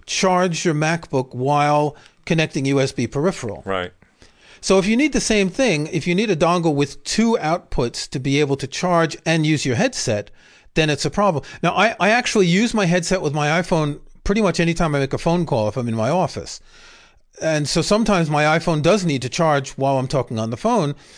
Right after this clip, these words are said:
Speaker 1: and sometimes I have very long phone calls for, for my work. Um, so you would need something like that.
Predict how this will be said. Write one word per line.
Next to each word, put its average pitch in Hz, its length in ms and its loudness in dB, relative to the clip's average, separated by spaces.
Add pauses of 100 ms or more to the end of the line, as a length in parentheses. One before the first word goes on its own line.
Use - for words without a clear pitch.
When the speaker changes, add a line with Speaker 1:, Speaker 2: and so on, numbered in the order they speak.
(240)
Speaker 1:
and 143 80 -6
sometimes 208 380 0
I 143 40 2
have 156 120 -2
very 127 320 0
long 117 260 0
phone 269 260 -2
calls 104 360 -6
for, 113 280 -6
for 113 200 -10
my 120 180 -2
work. 156 420 -2 (380)
Um, 120 380 -4
so 151 340 -2
you 156 180 -2
would 175 140 2
need 226 180 0
something 123 320 -4
like 104 200 -6
that. - 260 -12